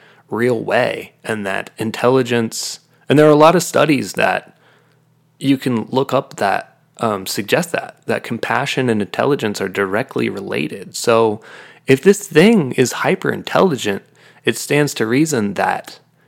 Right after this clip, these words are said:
it's also going to have a level of compassion where it's not just gonna be like,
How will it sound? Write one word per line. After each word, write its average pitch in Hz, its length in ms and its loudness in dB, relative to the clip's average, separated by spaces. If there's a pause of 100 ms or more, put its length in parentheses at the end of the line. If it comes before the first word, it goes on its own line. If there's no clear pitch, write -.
(280)
it's 127 160 0
also 131 500 -2
going 107 280 -2
to 101 100 -6
have 104 260 -2
a 113 40 0
level 113 340 0
of 107 100 -6
compassion 104 640 -4
where 101 100 -2
it's - 160 -8
not 113 180 -4
just 110 180 -10
gonna 98 140 -4
be 95 180 -6
like, 95 380 -6